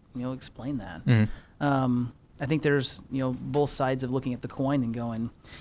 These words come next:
Speaker 1: you know, what are the value of this? And then what are also the, the cautionary things with it?
Speaker 2: Yeah.
Speaker 1: doing it or not doing it.
Speaker 2: Have you ever had, like, a, a couple that you're, um,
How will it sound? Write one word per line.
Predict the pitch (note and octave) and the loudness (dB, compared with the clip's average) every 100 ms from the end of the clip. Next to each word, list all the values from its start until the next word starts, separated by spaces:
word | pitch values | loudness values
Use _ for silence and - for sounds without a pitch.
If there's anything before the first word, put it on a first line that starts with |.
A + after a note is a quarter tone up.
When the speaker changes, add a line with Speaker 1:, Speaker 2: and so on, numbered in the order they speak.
| - | -10
Speaker 1:
you | - | -4
know, | A2+ | -2
what | B2 | 2
are | C3+ | 2
the | B2+ | 2
value | A#2 A2+ A#2 A2+ | 2 2 2 0
of | A2+ A2+ | -2 -6
this? | G#2+ A2+ - A2+ | -10 -10 -12 -8
And | A#2 | -4
then | A#2+ A#2 | -2 0
what | B2+ | 2
are | A#2+ | 2
also | B2 C3 D3+ | 2 0 -2
the, | C#3+ D3 C#3+ | 0 0 0
the | C#3 | -2
cautionary | - D3 - A2+ G#2 | -2 -2 -4 -8 -10
things | A2 G2+ G#2 | -10 -10 -10
with | F2+ | -12
it? | D2 - - - | -12 -16 -10 0
Speaker 2:
Yeah. | G#2 - - - | 2 2 -6 0
Speaker 1:
doing | D3+ D3+ | 4 6
it | D3 | 6
or | C#3+ | 6
not | C#3 B2 | 6 4
doing | A2+ F#2+ | -2 -6
it. | F2 - - - - | -10 -14 -18 -14 0
Speaker 2:
Have | - E3 | 6 8
you | |
ever | F3 E3 | 10 8
had, | D3+ C#3+ C#3 C3+ | 10 10 10 8
like, | B2+ A#2+ | 6 10
a, | A#2+ G#2+ G#2 G2+ - - - - - - - - - - - - - | 10 12 10 10 6 0 -2 -2 -2 -6 -6 -8 -10 -12 -16 -12 4
a | B2 | 4
couple | - - B2 C3 B2+ A#2+ - - B2 | 6 8 8 10 8 8 6 4 6
that | A#2 A2 | 8 8
you're, | A2 G#2+ G#2 G2+ - - | 8 8 8 6 4 4
um, | G#2 F#2+ F2+ F2+ F2 D#2 | 6 8 8 6 4 2